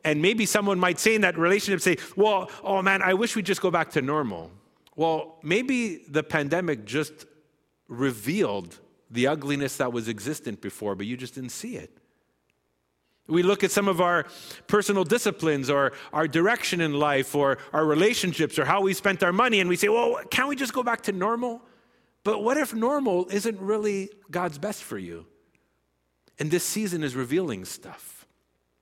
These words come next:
Is busy normal? Is co-, consumeristic normal? Is apathetic normal?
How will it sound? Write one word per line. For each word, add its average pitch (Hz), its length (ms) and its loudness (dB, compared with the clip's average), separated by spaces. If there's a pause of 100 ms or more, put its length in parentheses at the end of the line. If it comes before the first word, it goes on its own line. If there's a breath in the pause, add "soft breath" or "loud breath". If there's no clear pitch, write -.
(720)
Is 143 180 2
busy 170 480 -2
normal? 202 400 0
Is 139 120 -2
co-, 180 220 -4
consumeristic 165 800 -4
normal? 196 340 -2 (220 loud breath)
Is 143 140 0
apathetic 175 680 0
normal? 202 440 -2